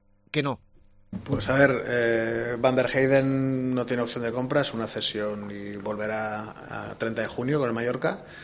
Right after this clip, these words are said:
Speaker 2: Y Copete, sí, Copete tiene propuesta encima de la mesa desde hace tiempo nuestra. Nosotros es un jugador que contamos con él,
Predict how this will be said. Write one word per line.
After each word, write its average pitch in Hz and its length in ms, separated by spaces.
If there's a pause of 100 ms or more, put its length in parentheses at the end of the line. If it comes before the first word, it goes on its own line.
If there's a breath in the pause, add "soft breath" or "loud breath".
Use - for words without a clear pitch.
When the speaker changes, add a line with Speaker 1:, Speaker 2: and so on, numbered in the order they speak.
(420 loud breath)
Speaker 2:
Y 135 60
Copete, 120 400
sí, 131 140
Copete 107 320
tiene 110 640 (100)
propuesta 110 400
encima 113 220
de - 20
la 110 80
mesa 110 680
desde 110 200
hace 107 140
tiempo 110 280
nuestra. 127 420
Nosotros 110 300
es - 60
un 110 80
jugador 104 240
que 101 80
contamos 107 420
con 113 220
él, 156 240